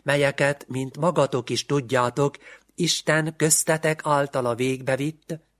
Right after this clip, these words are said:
ezt az Isten határozott terve és előre tudása szerint elárult embert gonoszok keze által megfeszítve megöltétek.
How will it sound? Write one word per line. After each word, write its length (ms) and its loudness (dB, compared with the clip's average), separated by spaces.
ezt 300 -4
az 180 -4
Isten 440 -2
határozott 960 2
terve 520 0
és 240 -4
előre 520 4
tudása 500 0
szerint 500 -2
elárult 680 2
embert 640 0
gonoszok 600 4
keze 380 0
által 520 2
megfeszítve 1040 -2
megöltétek. 1200 -4